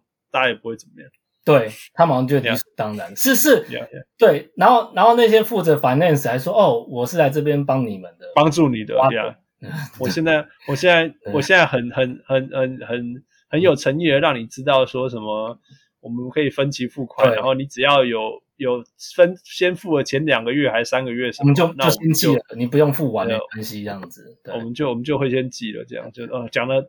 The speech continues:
Speaker 1: 就，就，啊，你好仁慈啊，这样。
Speaker 2: 对。
Speaker 1: I don't know what to say.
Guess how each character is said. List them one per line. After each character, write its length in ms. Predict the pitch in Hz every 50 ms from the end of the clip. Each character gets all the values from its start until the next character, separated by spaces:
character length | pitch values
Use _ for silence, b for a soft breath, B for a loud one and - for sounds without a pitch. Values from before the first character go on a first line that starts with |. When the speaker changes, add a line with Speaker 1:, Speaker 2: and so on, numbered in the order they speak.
| _ _
Speaker 1:
就， 140 | - - - _
就， 120 | - - 139
啊， 80 | 143 147
你 80 | 156
好 160 | 135 127 120 113
仁 240 | 113 113 117 131 139
慈 220 | - - - -
啊， 100 | - 135 127 - -
这 80 | 120
样。 100 | 110 107 - - - - _ _ _ B B B B B B B B B B B B B B B B B B B
Speaker 2:
对。 100 | - 127
Speaker 1:
I 100 | 131 151
don't 80 | 170 160
know 100 | 135 117
what 140 | 110 107 -
to 80 | -
say. 260 | - - - - 127